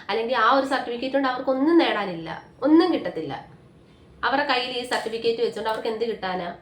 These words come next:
വീടും വെച്ച് ആ വീട്, ആ, കിച്ചുവിന്റെ ഋതപ്പന്റെ പേരിലേക്ക് അവർ എഴുതി വരെ കൊടുത്തിട്ടുണ്ട്. പിന്നെ ഈ സർട്ടിഫിക്കറ്റ് കൊണ്ടിട്ട് ഈ ഫിറോസിക്കായ്ക്ക് എന്ത് കിട്ടാനാ? അവര് ഈ ഒരു പരിപാടിയെ നിർത്തി. കാര്യം അർഹതപ്പെട്ട ഒരുപാട് ആൾക്കാർക്ക് കിട്ടണ്ടേ വീട്.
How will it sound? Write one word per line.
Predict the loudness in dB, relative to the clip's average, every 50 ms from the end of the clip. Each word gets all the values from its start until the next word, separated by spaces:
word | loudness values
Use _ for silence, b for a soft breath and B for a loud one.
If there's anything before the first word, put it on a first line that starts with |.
| -20 -20 -20 -20 -20 B B B B B B B B B 0
വീടും | 2 2 4 4 2 2
വെച്ച് | 2 2 2 0 -4 -6 -4 -4 -4 -4 B B B B
ആ | 4 4 4 4 2
വീട്, | -2 -2 -2 2 2 2 2 2 -2 B B B B -6
ആ, | -6 -6
കിച്ചുവിന്റെ | -6 -8 -10 -10 -10 -6 -4 -2 -2 -2 -2
ഋതപ്പന്റെ | -2 -4 -4 -2 -2 -2 -2
പേരിലേക്ക് | 0 0 -2 -2 0 -2 -2 -2 -2
അവർ | -2 0
എഴുതി | 0 -2 -2 -2 -4 -4
വരെ | -2 -2 -2
കൊടുത്തിട്ടുണ്ട്. | -4 -4 -6 -4 -6 -6 -6 -6 -6 -6 -6 -8 -10 -12 -14 -18 -20 -20 -20 -20 -20 -20 -20 -20 -20 -18 -12
പിന്നെ | -8 -6 -2 0 0
ഈ | 0
സർട്ടിഫിക്കറ്റ് | 0 0 -2 -2 -4 -6 -4 -2 -2 -2 0 2
കൊണ്ടിട്ട് | 2 2 2 0 -2 -4
ഈ | -4 -4
ഫിറോസിക്കായ്ക്ക് | -2 -2 -2 -2 -2 -2 -6 -6 -6 -4 -4
എന്ത് | -4 -2 -2
കിട്ടാനാ? | -2 -2 -2 -4 -6 -6 -6 -8 -10 -12 -14 -16 -18 -18 -18 -18 -20 -20 -20 -20 -20 -20 -20 -20 -20 -20 -20 -20 -20 -20 -20 -20 -20 -20 -20 -20 -20 -20 -20 -20 -20 B B B B B B -2
അവര് | 0 2 2 4
ഈ | 2 2 0 0 2 4 4 4
ഒരു | 4 2 2 2
പരിപാടിയെ | 0 0 2 2 2 2 4 2 2 2 2
നിർത്തി. | 2 2 0 0 -2 -2 -4 -6 -4 -2
കാര്യം | -2 0 0 0 -2 -4 B B B B 0
അർഹതപ്പെട്ട | 0 0 0 -2 -2 -2 -2 -4 -4 -4 -2
ഒരുപാട് | -2 0 0 0 2 2 4 4 4
ആൾക്കാർക്ക് | 2 2 0 -2 -4 -6 -6 -6 -8 -8
കിട്ടണ്ടേ | -10 -8 -8 -8 -6 -4 -4 -4
വീട്. | -6 -6 -8 -8 -8